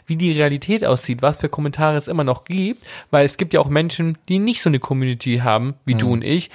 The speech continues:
Speaker 1: und die müssen dann mit solchen Menschen koexistieren. Deswegen finde ich's eigentlich ganz gut, dass solche Menschen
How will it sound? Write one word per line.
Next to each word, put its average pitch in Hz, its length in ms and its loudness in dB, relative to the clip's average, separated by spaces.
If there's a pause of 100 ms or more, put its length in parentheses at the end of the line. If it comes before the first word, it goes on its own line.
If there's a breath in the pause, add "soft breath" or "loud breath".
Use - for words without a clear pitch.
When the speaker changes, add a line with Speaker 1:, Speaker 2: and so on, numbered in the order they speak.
(200 loud breath)
Speaker 1:
und 143 280 2
die 160 200 -4
müssen 180 260 0
dann 165 120 6
mit 151 140 2
solchen 147 280 4
Menschen 160 280 -2
koexistieren. 165 800 0
Deswegen 131 300 -4
finde - 160 -4
ich's - 120 -10
eigentlich 147 280 -4
ganz 120 240 -2
gut, 175 180 -2
dass 170 140 0
solche 135 180 2
Menschen 135 420 -2